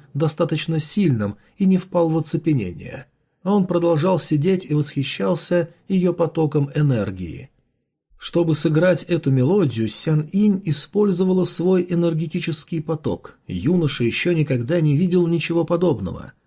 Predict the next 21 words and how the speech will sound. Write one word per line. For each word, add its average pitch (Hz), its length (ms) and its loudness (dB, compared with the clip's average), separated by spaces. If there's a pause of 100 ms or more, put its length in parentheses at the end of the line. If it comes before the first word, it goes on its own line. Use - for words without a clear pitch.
Хан 190 280 0
Сень 202 360 0
сомневался, 165 760 0
что 143 200 -2
кто-то 190 280 -4
сможет 170 480 -2
повторить 180 560 -2
такое, 87 500 -4 (200)
даже 117 280 0
если 139 260 2
будет 139 300 2
мастером 143 540 0
по 110 180 -2
игре 135 400 0 (160)
на 214 120 2
таком 143 420 0
инструменте. 120 960 -2 (680)
Сянь 101 400 -4
Инь 180 340 2 (160)
прекрасно 175 540 0
понимала, 160 680 -2